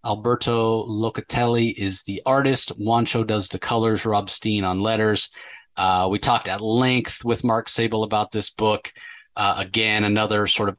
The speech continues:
alternate history of the United States where, uh, the,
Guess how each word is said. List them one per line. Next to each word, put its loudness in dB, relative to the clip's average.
alternate 2
history 0
of 0
the 0
United -2
States 2
where, 2
uh, 2
the, -6